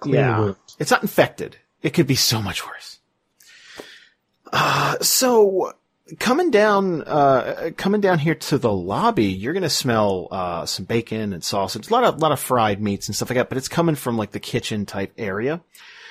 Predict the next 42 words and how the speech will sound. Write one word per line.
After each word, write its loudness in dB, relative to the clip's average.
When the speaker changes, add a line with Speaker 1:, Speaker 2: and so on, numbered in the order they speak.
Speaker 2:
Um, -4
<clears throat> -2
and -2
it -4
smells 2
like -2
it's -4
been, 0
uh, -10
it -4
smells -2
like -2
it's -14
been 0
there 0
for -4
a -2
while. -6
Uh, -6
so, 2
like, 0
it's, -8
you -2
know, 2
when 2
you 0
cook -6
bacon, 2
it 0
just -4
kind -2
of, -6
like, -6
stains -2
the -4
area 0
<laughs> 6
for 2
a 8
while. 8
Like, 4
it, -2